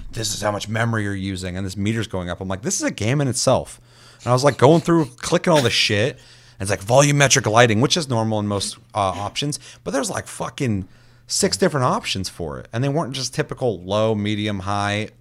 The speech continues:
ultra. It was, like, all this weird shit. And I was like, "This is fucking bizarre." So I'm trying to fine-tune my graphics, uh, to make it look as, as good as possible. I start playing it. I'm like, "Wow, this does look really good."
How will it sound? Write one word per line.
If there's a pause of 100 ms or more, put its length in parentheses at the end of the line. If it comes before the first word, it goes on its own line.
ultra. (240)
It
was,
like,
all
this
weird
shit. (300)
And
I
was
like, (180)
"This
is
fucking
bizarre." (260)
So
I'm
trying
to
fine-tune
my
graphics, (340)
uh, (240)
to
make
it
look
as, (200)
as
good
as
possible. (340)
I
start
playing
it. (260)
I'm
like,
"Wow,
this
does
look
really
good."